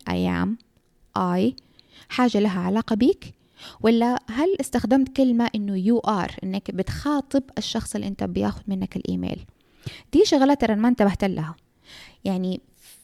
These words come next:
كنت أرسل إيميل وطول الوقت أكتب I am،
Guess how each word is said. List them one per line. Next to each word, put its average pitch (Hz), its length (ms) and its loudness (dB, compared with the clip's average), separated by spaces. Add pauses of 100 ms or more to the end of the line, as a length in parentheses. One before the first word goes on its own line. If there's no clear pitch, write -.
(360)
كنت 233 300 -2
أرسل 269 520 2 (160)
إيميل 196 600 0
وطول 254 200 2
الوقت 226 240 2
أكتب 214 260 -4 (160)
I 196 40 0
am، 202 380 0